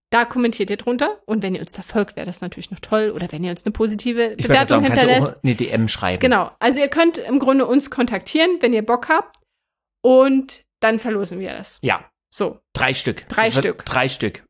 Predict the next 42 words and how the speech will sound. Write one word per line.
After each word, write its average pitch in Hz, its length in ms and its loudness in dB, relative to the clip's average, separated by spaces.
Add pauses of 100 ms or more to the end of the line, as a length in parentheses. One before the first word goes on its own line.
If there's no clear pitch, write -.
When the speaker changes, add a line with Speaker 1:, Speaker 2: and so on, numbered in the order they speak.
(240)
Speaker 1:
Drei 285 300 0
Lost 254 280 2
on 262 60 2
Planet 240 220 -2
Fashion 226 240 -4
Pakete 285 460 -4
mit 254 440 2
Stickern, 294 480 -2
drei 208 180 -2
Postkarten 254 800 -2 (380)
Speaker 2:
Und 117 100 0
dem 254 80 6
Speaker 1:
und 247 60 6
Speaker 2:
Shirt. - 320 -2 (120)
Speaker 1:
dem 233 120 0
Shirt. - 420 -8 (120)
Speaker 2:
Hübsch 147 140 4
Speaker 1:
Genau. - 20 2
Speaker 2:
verpackt, 139 600 0 (100)
richtig - 320 -4
nice. 165 200 -2
Speaker 1:
Ja, 214 260 2
wirklich 254 280 0
hübsch 233 160 -4
verpackt. 285 320 0
Wir 262 80 2
haben 240 120 -2
extra - 360 -4
Kartons 240 640 -4
in 247 160 0
unserem 226 340 -4
Grün. - 320 -8
Also 233 260 0
Speaker 2:
Ja. 208 140 -2 (120)
Speaker 1:
kommt 277 240 0
ganz 247 400 -4
süß 226 280 -8
an. 202 360 -8
So, 196 280 -6 (420)
macht 247 300 -2
bitte 202 160 -8
mit, - 320 -6